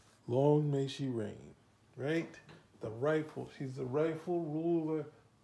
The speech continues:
of the Dark Dimension, right? The daughter of Umar, right? So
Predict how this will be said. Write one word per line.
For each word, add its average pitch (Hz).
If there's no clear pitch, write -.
of 147
the 156
Dark 165
Dimension, 165
right? 175
The 135
daughter 180
of 156
Umar, 165
right? 180
So 160